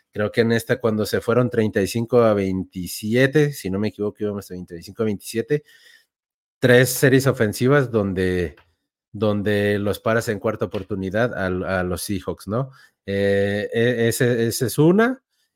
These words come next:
Y pu-, y bueno, si nos remontamos al de Filadelfia también, nos tuvieron de, tuvieron de tener a Filadelfia para la última serie ofensiva, donde ya supimos que por castigos, por lo que sea, no, no de-, no pudimos ganar ese juego.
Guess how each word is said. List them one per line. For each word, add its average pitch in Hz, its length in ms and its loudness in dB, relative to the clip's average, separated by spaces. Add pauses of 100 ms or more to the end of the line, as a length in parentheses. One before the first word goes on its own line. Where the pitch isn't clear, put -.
(160)
Y 117 200 0
pu-, 123 160 -2
y 107 380 -2
bueno, 110 220 0
si 98 140 -6
nos 101 140 -4
remontamos 104 460 -2
al 110 100 -2
de 101 80 -4
Filadelfia 101 500 -2
también, 101 480 -2
nos 98 280 -8
tuvieron 107 720 -2
de, 92 200 -8 (220)
tuvieron 113 600 2
de 98 140 -2
tener 104 420 -4
a 98 220 -2
Filadelfia 107 720 -4 (280)
para 98 220 2
la 101 100 0
última 107 320 -2
serie 117 200 -2
ofensiva, 110 420 -2
donde 92 340 -4
ya 101 480 -2 (180)
supimos 95 440 -10
que 85 140 -10
por 85 380 -10
castigos, 113 540 0
por 92 160 -6
lo 92 100 -4
que 90 120 -8
sea, 107 200 0
no, 110 320 0
no 104 320 -4
de-, 95 280 -6
no 104 280 -6
pudimos 107 360 -8
ganar 104 240 -10
ese 110 160 -10
juego. 117 360 -12